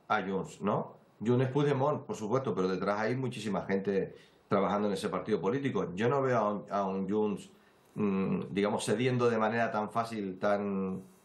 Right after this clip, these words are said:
tan bondadosa el, el gobierno en Cataluña.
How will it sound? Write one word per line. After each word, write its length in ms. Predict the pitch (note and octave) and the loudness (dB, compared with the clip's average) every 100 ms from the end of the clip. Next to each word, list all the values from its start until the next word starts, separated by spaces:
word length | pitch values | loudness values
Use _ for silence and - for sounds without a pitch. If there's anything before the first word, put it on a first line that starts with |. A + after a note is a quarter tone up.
| _ - | _ 2
tan 200 | A2+ A2+ | 2 4
bondadosa 960 | A#2 A2+ G2 G2+ A2 - F#2+ F2 - E2+ | 2 4 4 4 2 2 2 0 -4 -4
el, 260 | F2+ F2+ | -2 0
el 120 | G2 | 0
gobierno 340 | G2+ F#2+ F#2+ G2 | 2 2 2 2
en 60 | |
Cataluña. 560 | F#2 E2+ E2+ F2+ D#2+ D#2 | 0 -2 -4 -4 -4 -6